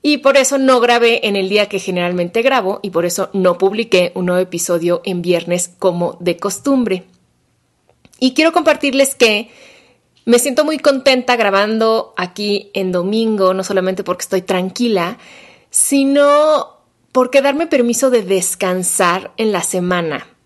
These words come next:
y no sentir culpa es para mí un grandísimo logro. Ya les platiqué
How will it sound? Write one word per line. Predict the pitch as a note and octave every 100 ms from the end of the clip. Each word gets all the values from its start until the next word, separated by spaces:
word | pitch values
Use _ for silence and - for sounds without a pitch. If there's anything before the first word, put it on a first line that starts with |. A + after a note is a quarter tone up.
| _ _ -
y | A#3
no | A#3 B3+ C#4+
sentir | D4 C4 A3+ A3+ A3
culpa | F#3 F3 - A3 D4 _
es | G#3 -
para | - B3 F#3
mí | F#3 G3 A3+ - _ _
un | G#3+ A#3 B3+ C#4 - _ _ -
grandísimo | B3 A#3+ A3 G#3+ B3 - C4 A#3+
logro. | G3+ G3 F#3+ E3+ E3+ - - - - - - - -
Ya | A3+ A#3 B3 C4
les | C4 C4+
platiqué | C4 A3 F#3+ G3 - G#3+ A3 A3+ -